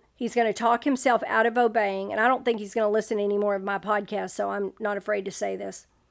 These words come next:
He's going to talk himself out of obeying, even though he knows that word is for him when he hears it. His son does suffer the tragedy, and the guilt is going to eat him alive, and he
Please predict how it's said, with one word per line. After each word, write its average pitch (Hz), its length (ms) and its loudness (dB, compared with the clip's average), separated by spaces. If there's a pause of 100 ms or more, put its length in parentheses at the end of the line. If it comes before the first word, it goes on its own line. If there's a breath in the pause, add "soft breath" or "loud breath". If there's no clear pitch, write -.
(320 soft breath)
He's 254 200 0
going 262 240 4
to 233 80 4
talk 262 280 2
himself 277 480 0
out 277 160 2
of 247 140 0
obeying, 214 500 2
even 214 200 -6
though 214 160 2
he 214 180 -8
knows 240 280 2
that - 180 -2
word 214 200 0
is 196 120 -4
for 208 160 -6
him 196 240 -4
when 190 100 -4
he 185 80 -6
hears 190 320 -8
it. - 140 -10
His - 260 -2
son 240 300 0
does 220 280 2
suffer 233 280 0
the 220 100 -4
tragedy, 190 680 -2 (400 loud breath)
and 220 160 2
the 214 80 0
guilt 220 300 2
is 208 140 -2
going 208 240 0
to - 40 -6
eat 220 200 -6
him 220 160 -2
alive, 196 440 0
and 196 200 -6
he 220 460 -8